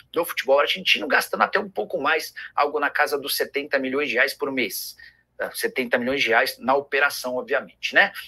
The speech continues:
É, o, o Luciano Rodrigues, na atual temporada, tem dez jogos e cinco gols. Temporada passada, de trinta e quatro jogos, nove gols e uma assistência. Perguntei pra minha fonte: "Vocês estão tentando o Lúcio Rodrigues", como ele também é conhecido?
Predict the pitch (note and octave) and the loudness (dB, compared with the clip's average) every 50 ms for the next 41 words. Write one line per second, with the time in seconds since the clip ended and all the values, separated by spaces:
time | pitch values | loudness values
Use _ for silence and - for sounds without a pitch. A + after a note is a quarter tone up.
0 | - - _ _ - B2+ C3+ B2+ - - D#3+ E3 F3 D#3+ D#3+ E3+ F#3 - - - | -18 -20 _ _ 0 2 2 2 0 -2 -4 -4 -4 -6 -6 -6 -4 -2 0 0
1 | G3+ G#3+ G3 F#3 G3 F3 D3 E3 F3 - F3+ C3+ C#3+ E3 F3 F3 - - E3 E3+ | 0 0 2 0 0 0 -2 -4 -6 -6 -4 0 2 2 2 2 2 -2 -2 -2
2 | E3+ E3 E3 D#3 - D#3 D3 C#3 C3+ C3 C3 B2+ D3+ D3 C#3+ B2+ D3+ D#3 D3+ C3 | -2 -6 -10 -6 -4 -2 0 0 0 -2 -2 -4 -4 -6 -2 0 0 0 0 0
3 | C3 C#3 C#3+ D3 C#3+ D#3 C#3+ - - - - - - - D3+ F#3 F#3+ - - F3+ | 0 0 0 -2 -2 -6 -10 -10 -12 -18 -20 -12 -6 -4 -2 -2 -2 -4 -6 -8
4 | F3+ E3+ - D3+ B2+ C3+ D#3 E3+ E3 - - - - - _ - C#3+ D3+ D3 - | -8 -10 -10 -6 -2 -2 -2 -2 -4 -10 -16 -20 -20 -20 _ -8 -8 -4 -2 0
5 | C3+ C#3 C#3+ C#3 C#3 - C3 B2+ - D3 C#3+ D3 C#3 B2 B2+ - - - D#3 D3+ | 0 2 2 0 -2 -4 -4 -4 -2 -2 0 0 -2 -2 -4 -8 -8 -8 -6 -4
6 | - D3 - - - C#3 C#3 - C3 A#2+ - C3+ C#3+ D#3 D#3+ E3 D3 - C3 C3+ | -4 -6 -4 -2 -2 -2 -2 -2 -6 -6 -2 -2 -2 -2 -4 -6 -10 -4 0 2
7 | C#3+ D#3 D3 C#3 C3 A#2 G#2+ B2+ C#3+ D#3 D#3 - - - - - - _ - C3+ | 2 2 0 -4 -10 -8 -6 -6 -6 -6 -6 -8 -12 -16 -20 -20 -20 _ -8 -4
8 | D3+ D#3+ D3+ D3 D3+ - - D3+ C#3 - - - G2 - - - - - D#3 E3 | -4 -2 0 0 -2 -2 -2 -4 -6 -6 -8 -10 -12 -12 -12 -6 0 0 0 0
9 | E3 F3+ E3 - E3+ E3+ E3+ E3 D#3 E3 E3+ - - - B2 A2 - - - - | 0 -2 -4 -4 -4 -2 -2 0 0 0 -2 -2 -2 -4 -6 -4 -4 -4 -4 -4
10 | - - _ _ _ _ _ - - - - D#3 D#3 C#3+ C#3+ B2+ - - - F3+ | -4 -8 _ _ _ _ _ -8 -4 -2 0 0 0 0 -2 -4 -2 2 2 2
11 | F3+ E3+ - C3+ B2 A2+ - D#3+ F3 E3+ - B2+ - - - _ - C3+ D3 D3+ | 2 2 -2 -8 -8 -6 -2 -2 -2 -2 -4 -8 -14 -18 -18 _ -10 -8 -8 -8
12 | E3 D#3+ - - C3+ A2+ B2+ C3 B2+ C#3+ F3 F#3 - - - - - C3+ C#3 B2+ | -8 -6 -6 -4 -4 -2 -2 -4 -2 -2 -2 -2 -4 -4 -8 -8 -6 -6 -6 -4
13 | - - A#2 A#2+ C3 C3 - - A2 G#2 - - - F3 D#3+ - | -4 -4 -4 -2 -4 -4 -6 -8 -14 -12 -8 -4 -2 -2 -2 -2